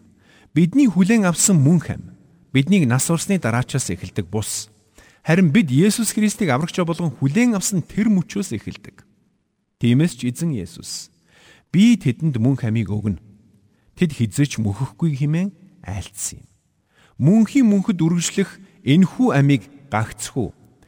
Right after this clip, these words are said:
Есүс Христэл бидэнд өгөх учиртай юм.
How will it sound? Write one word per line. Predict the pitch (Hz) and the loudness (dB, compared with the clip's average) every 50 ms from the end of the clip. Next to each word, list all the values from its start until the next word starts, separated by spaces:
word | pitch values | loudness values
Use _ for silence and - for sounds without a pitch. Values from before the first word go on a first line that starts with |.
| _ _ _ _ - | _ _ _ _ 0
Есүс | 123 156 214 226 - 240 220 - - - | 0 2 2 2 0 -2 -4 -4 -6 -2
Христэл | - 185 247 233 - - 240 190 196 | 0 2 2 2 0 -2 -4 -4 -4
бидэнд | 190 175 - 220 220 190 - _ - - - | -6 -4 -2 -2 -4 -4 -6 _ -20 -10 -6
өгөх | 117 120 123 117 - 90 | -6 -6 -6 -6 -10 -12
учиртай | 82 - - - - - - 87 65 53 | -12 -12 -14 -16 -16 -14 -14 -14 -14 -16
юм. | - - _ | -18 -20 _